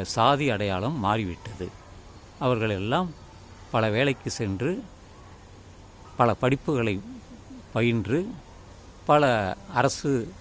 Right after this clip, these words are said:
அலுவலகங்களில் வேலை பார்க்கிறார்கள், டாக்டர்களாக இருக்கிறார்கள்,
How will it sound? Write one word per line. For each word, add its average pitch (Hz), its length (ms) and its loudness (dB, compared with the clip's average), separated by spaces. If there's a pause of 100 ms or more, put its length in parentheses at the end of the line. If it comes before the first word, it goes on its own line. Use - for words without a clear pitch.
(400)
அலுவலகங்களில் 117 920 0 (220)
வேலை 117 260 -2
பார்க்கிறார்கள், 95 680 -4 (340)
டாக்டர்களாக 104 680 0
இருக்கிறார்கள், 92 680 -4